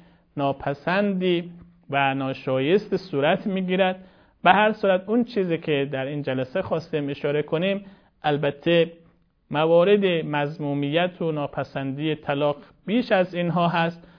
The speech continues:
تنها در حدی چند دقیقه‌ای که فرصت داشتیم به برخی از این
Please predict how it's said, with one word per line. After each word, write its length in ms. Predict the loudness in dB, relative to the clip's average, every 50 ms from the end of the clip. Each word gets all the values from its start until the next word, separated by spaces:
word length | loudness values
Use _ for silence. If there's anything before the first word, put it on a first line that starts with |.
| _ _ _ _
تنها 320 | 0 0 0 2 2 2 2
در 180 | 2 0 0
حدی 500 | 0 0 -2 -2 -2 -4 -6 -6 -6 -6
چند 340 | -6 -4 -4 -4 -4 -4 -2
دقیقه‌ای 540 | -4 -4 -4 -4 -8 -6 -2 -2 0 0 0
که 140 | -2 -2 -4
فرصت 500 | -2 -4 -6 -6 -4 -4 -4 -4 -4 -4
داشتیم 440 | -4 -4 -4 -2 -2 0 0 0 -2 -4 -10 -20 -20 _ _ _
به 80 | -4 -2
برخی 320 | 0 0 0 -2 -2 -2
از 200 | -2 -2 -4 -6 -6
این 280 | -4 -2 -2 -2 -4